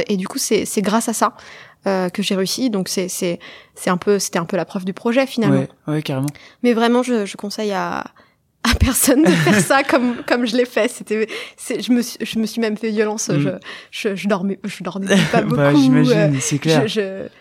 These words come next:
Speaker 1: il y a eu plein de doutes. Euh, mes émotions étaient rythmées en fonction de, de la cagnotte,
Speaker 2: Mm.
Speaker 1: euh, que j'avais le jour même, ce qui était débile parce qu'en fait, c'était une enveloppe globale.
Speaker 2: Ouais.
Speaker 1: Enfin bon, vraiment, j'ai fait ça, euh, avec les moyens que j'avais.
Speaker 2: J'ai regardé la, la petite vidéo où justement on
Speaker 1: <laughs>
Speaker 2: voit le, les, les jeunes qui sont en action avec le jeu.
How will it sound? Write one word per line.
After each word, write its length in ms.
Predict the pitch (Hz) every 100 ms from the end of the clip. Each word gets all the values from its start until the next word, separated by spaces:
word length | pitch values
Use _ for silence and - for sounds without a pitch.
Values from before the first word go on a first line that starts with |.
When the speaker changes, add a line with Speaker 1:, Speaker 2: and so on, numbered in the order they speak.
| _
Speaker 1:
il 80 | 185
y 40 |
a 40 | 196
eu 120 | 196
plein 200 | 180 226
de 80 | 220
doutes. 300 | 240 262 -
Euh, 260 | 214 190
mes 220 | 180 196 196
émotions 320 | 208 196 220
étaient 160 | 190
rythmées 420 | 190 208 - 233 220
en 80 |
fonction 300 | 190 185 -
de, 220 | 208 185 180
de 80 | 185
la 120 | 175
cagnotte, 500 | 175 226 196 208 147
Speaker 2:
Mm. 20 |
Speaker 1:
euh, 140 | 190 185
que 160 | -
j'avais 280 | 208 190 190
le 120 | 202
jour 240 | 196 208 226
même, 240 | 220 220
ce 80 | 208
qui 80 | -
était 140 | -
débile 320 | 190 220 277
parce 140 | 233 185
qu'en 100 | 202
fait, 160 | 196
c'était 180 | - -
une 140 | 202 208
enveloppe 320 | 208 208 -
globale. 500 | 226 214 220 226 202
Speaker 2:
Ouais. 240 | 156 147 139 - -
Speaker 1:
Enfin 140 | 233
bon, 100 | 208 190
vraiment, 280 | 196 185
j'ai 140 | 185 175
fait 140 | -
ça, 140 | 175 185
euh, 60 | 180 180 -
avec 200 | 196 190
les 80 | 208
moyens 220 | 185 190
que 20 | 196
j'avais. 160 | 175 175 _ _ _ _
Speaker 2:
J'ai 140 | 147 151
regardé 280 | 151 156
la, 180 | 185 143
la 140 | 143 139
petite 280 | 139 151
vidéo 400 | 131 139 147 156
où 60 | 151
justement 440 | 131 131 135 139 147
on 120 | 131
Speaker 1:
<laughs> 20 |
Speaker 2:
voit 260 | 123 139 143
le, 280 | 131 127
les, 240 | 127 123 131
les 180 | 135 131
jeunes 240 | 139 147
qui 100 | -
sont 140 | -
en 120 | 131 127
action 500 | 131 - 151 143 143
avec 320 | 127 127 -
le 140 | 131
jeu. 360 | 131 135 160 165